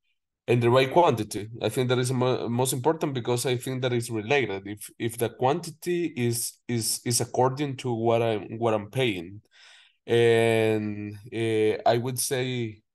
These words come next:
right quantity and right price are, are for me the most important. After that, the, the right condition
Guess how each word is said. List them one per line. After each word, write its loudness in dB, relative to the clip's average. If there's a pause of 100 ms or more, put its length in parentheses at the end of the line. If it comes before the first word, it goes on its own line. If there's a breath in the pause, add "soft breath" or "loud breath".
(480)
right 0
quantity -4
and 0
right 2
price 0
are, 2
are 2
for -6
me -4
the -2
most -4
important. -4 (160)
After 2
that, -4
the, 2
the -6
right 2
condition -6